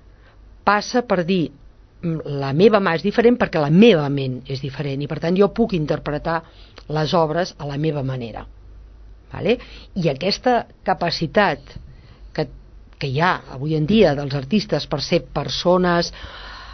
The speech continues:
més valorades, més, eh, és a dir, mm, en certa manera es-, es-, estan, esteu en, en un món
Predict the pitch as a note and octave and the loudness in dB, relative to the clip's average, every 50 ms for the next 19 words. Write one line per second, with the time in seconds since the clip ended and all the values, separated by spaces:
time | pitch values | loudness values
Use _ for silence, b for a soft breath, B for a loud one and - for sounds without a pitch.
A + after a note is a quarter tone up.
0 | B B B B B - - A#2+ C3+ D3 D#3 C#3 B2 D#3+ D#3 D3 D3+ D3 C#3+ C#3 | B B B B B -14 -6 -4 -2 -2 -2 -2 -2 -2 0 2 2 2 2 2
1 | D#3 E3 E3 F3 F3 E3+ E3 E3+ E3+ E3+ E3 E3+ E3+ E3 E3 E3+ E3 E3 E3+ E3+ | 2 2 2 2 2 0 0 2 2 2 2 2 0 0 0 2 4 4 4 2
2 | - - - - E3+ E3 D3+ D#3 D#3+ E3+ E3 E3 E3 D3+ - - - F3 F3 E3+ | 0 -4 -8 -10 -8 -8 -8 -6 -4 -2 0 0 0 -2 -2 -4 -6 -4 -4 -4
3 | E3 E3 D#3 D3+ - - - D3+ D#3 D3 - D#3 - F3 F3 E3+ E3+ F3+ E3+ F#3+ | -4 -6 -6 -8 -10 -12 -10 -10 -8 -8 -8 -6 -2 -2 0 2 2 2 4 4
4 | G3+ G3+ F#3+ F3+ - - - - E3 D#3+ E3 D3+ - - - - - - - - | 4 4 4 0 -4 -12 -12 -10 -10 -10 -10 -10 -12 -14 -16 -16 -14 -10 -10 -10
5 | - - D#3+ C3+ D#3+ E3+ D#3+ - - - E3+ F3+ G3+ A#3+ A#3+ B B B B B | -4 -2 -2 -2 0 -2 -4 -2 2 4 6 6 6 6 6 B B B B B
6 | B B D#3+ E3+ E3+ F3 F3 - - F#3 E3+ E3+ F3 F#3 F#3 F3+ F3+ F3 F3+ F#3+ | B B 0 0 2 2 0 0 0 0 0 2 2 2 2 4 4 6 6 6
7 | G3 A3 G#3+ | 6 4 2